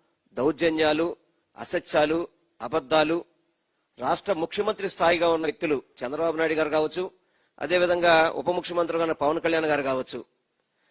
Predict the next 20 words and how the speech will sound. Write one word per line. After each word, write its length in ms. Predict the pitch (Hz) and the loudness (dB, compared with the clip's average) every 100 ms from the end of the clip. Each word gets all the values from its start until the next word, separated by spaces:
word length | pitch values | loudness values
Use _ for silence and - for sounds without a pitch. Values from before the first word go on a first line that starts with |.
| - | -6
అన్ని 480 | 143 190 226 233 220 208 - _ - | -4 -2 -2 2 4 2 -2 _ -10
అబద్ధాలు, 420 | 123 165 180 175 156 - 120 | -4 0 2 2 0 -4 -6
అసత్యాలతో 680 | 185 180 196 180 156 190 165 160 - _ _ _ - | -6 -2 2 2 2 4 4 4 -2 _ _ _ -4
పరిపాలన 420 | 131 147 165 156 135 | -2 0 0 -2 -2
సాగిస్తున్నారు. 580 | 131 139 - 120 117 117 _ _ _ _ _ _ _ _ | -4 -4 -8 -8 -8 -10 _ _ _ _ _ _ _ _
కానీ 200 | 160 190 185 | 2 2 2
జగన్మోహన్ 420 | 156 180 190 190 180 | 2 2 2 0 0
రెడ్డి 120 | 170 | 0
గారు 140 | 170 165 | 0 2
గాని 200 | 165 170 180 - 131 | 2 2 -2 -4 -6
మన 80 | 151 - | -2 0
పార్టీ 220 | 156 165 | 0 0
గాని 120 | 160 156 | -2 -2
నమ్ముకుంది 360 | 151 160 160 143 | -2 -2 -2 -2
ఒకటే, 240 | 135 147 127 _ _ _ - | 0 -2 -4 _ _ _ -10
సత్యమేవ 640 | 139 139 170 156 156 156 135 | -10 -6 -6 -2 -2 -2 -2
జయతే. 340 | 135 131 139 120 - _ _ _ _ _ _ _ - | -2 0 0 0 -6 _ _ _ _ _ _ _ -6
ఎప్పుడైనా 520 | 123 147 196 196 196 185 | -4 0 2 4 4 4
గాని 140 | 190 156 | 2 2
నిజం 180 | 175 | 0